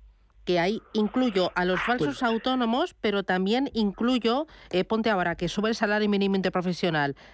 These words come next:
Speaker 1: Entonces, mm, en un bar dicen, eh, "No me compensa contratar a, a una persona, eh, lo voy a,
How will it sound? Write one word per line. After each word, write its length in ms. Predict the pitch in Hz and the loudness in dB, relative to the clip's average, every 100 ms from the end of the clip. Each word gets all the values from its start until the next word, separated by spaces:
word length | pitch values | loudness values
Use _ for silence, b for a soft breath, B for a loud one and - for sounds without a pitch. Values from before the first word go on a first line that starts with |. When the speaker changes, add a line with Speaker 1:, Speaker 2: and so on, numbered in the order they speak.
| B | B
Speaker 1:
Entonces, 580 | 170 190 185 233 233 - 185 | -2 0 0 0 -2 -6 -4
mm, 240 | 175 160 - | -2 -2 -2
en 160 | - 190 | 0 2
un 160 | 190 | 2
bar 260 | 214 247 269 | 0 -2 -6
dicen, 640 | - 180 170 160 175 165 160 - | -14 -4 -4 -2 -2 -2 -4 -6
eh, 220 | 127 107 | -8 -6
"No 440 | 123 69 107 180 196 | -6 -8 -4 0 2
me 100 | 214 | 2
compensa 720 | 170 165 196 165 160 156 110 | 0 0 0 0 -2 0 -2
contratar 540 | 175 165 165 160 160 | -4 -2 -2 0 0
a, 260 | 156 147 143 143 143 B B - | 0 0 -2 -2 -6 B B -2
a 80 | |
una 180 | 170 170 | 0 0
persona, 480 | 151 131 254 233 123 B B B | -2 -2 -2 0 -4 B B B
eh, 320 | - 165 160 | -2 0 0
lo 240 | 165 170 160 | 0 0 2
voy 120 | 185 | 2
a, 240 | 208 208 | 0 -2